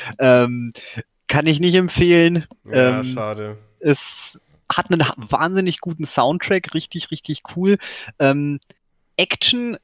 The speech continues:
Speaker 1: ist auch gute drin. Ich mein, bei Devil May Cry, da will man natürlich unseren
Speaker 2: Ja.
Speaker 1: Halbdämon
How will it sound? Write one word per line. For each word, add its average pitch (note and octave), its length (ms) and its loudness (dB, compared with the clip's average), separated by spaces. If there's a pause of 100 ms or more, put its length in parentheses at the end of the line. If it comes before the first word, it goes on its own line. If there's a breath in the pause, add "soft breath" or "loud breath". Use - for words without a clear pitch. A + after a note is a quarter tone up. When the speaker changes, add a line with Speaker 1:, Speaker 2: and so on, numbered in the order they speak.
Speaker 1:
ist - 320 -2
auch E3+ 340 2 (240)
gute A#3+ 260 -2
drin. C4 380 2 (120)
Ich - 140 -2
mein, D3+ 200 -4
bei C#3 100 2
Devil B2+ 240 -2
May B2+ 160 -4
Cry, A#2 340 -2
da G2+ 160 -4
will A2 120 0
man A2+ 140 -4
natürlich A2 440 -6
unseren G#2+ 560 -6 (640 loud breath)
Speaker 2:
Ja. - 160 -2
Speaker 1:
Halbdämon C#3 1300 2